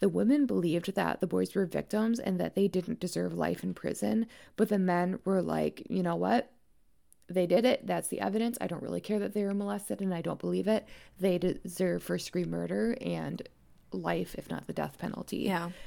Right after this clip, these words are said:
Speaker 1: And which I think that speaks a lot about the, the empathy difference between men and women back then. It might be a little different now.
Speaker 2: Yeah.
Speaker 1: Um,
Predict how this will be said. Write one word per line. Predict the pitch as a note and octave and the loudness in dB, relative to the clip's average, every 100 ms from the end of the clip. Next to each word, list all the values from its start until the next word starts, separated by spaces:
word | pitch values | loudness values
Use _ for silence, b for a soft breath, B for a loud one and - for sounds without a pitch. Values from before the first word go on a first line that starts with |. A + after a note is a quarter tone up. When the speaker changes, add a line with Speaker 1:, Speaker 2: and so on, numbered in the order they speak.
| B B B B - - | B B B B -6 2
Speaker 1:
And | G#3 F#3+ F3 E3+ E3 E3 - - - - - G3 | 4 4 2 0 -2 -4 -6 -12 -14 -20 -18 -4
which | G#3 E3 F#3 | 0 0 -2
I | F3 | -4
think | E3+ | -4
that | - - | -4 -8
speaks | - - - | -6 -8 -4
a | |
lot | C#3+ D3 C#3+ | -2 -2 0
about | D3+ - | -2 -4
the, | D#3+ - - | -8 -12 -2
the | - D3 | -2 0
empathy | F3+ F3 - F#3+ F3 | -2 -2 -6 -4 -2
difference | E3 D#3 D3+ | -2 -4 -8
between | - F3 F3+ E3 | -8 -6 -4 -4
men | - D3+ | -2 -4
and | D#3 D3 | -4 -2
women | C#3+ - G#3 G#3+ A3+ | 0 2 0 -2 -4
back | E3+ C#3 - | -4 -4 -4
then. | D#3+ E3 G3 G#3 | -4 -2 -4 -2
It | F3 | -2
might | E3 D#3 | -2 -2
be | F3+ | -2
a | |
little | D3+ D#3 | 0 -2
different | E3 E3 - | -4 -4 -6
now. | D3+ F3+ | -2 0
Speaker 2:
Yeah. | E3+ G3 G#3+ B B B B - | 0 0 -2 B B B B -8
Speaker 1:
Um, | D3 D3 C#3 - - | -4 -2 -4 -6 -12